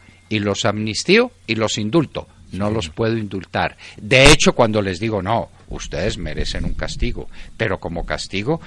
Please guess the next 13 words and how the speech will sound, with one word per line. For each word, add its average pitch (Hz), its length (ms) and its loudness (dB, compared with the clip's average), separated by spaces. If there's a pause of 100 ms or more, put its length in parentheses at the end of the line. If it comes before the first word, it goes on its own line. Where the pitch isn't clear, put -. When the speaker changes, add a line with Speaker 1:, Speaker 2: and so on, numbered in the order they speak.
Speaker 1:
se - 260 0
vienen 113 480 -2 (240)
de 110 160 -2
senadores 92 720 -2
y 117 60 -2
de 101 120 0
representantes. 107 1000 -6 (460)
O 107 140 2
como 156 280 4
castigo, 170 540 6 (220)
les 107 240 0
construyo 110 580 -2
carreteras, 117 840 2